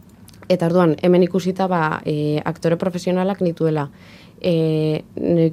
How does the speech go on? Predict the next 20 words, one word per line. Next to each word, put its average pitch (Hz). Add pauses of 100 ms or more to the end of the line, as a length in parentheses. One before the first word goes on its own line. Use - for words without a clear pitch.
(120)
neukala 180
argi 190
kontatu 190
nahi 190
nuena, 190
eta, 170 (100)
mm, 160
neukala 170
lantalde 170
bat, 196 (600)
eh, 160
ba, 165
nigaz, 170 (760)
nik 190
buruan 196
neukana 202
sortzeko 180
ahaleginak 185
egiten 185
zituela. 160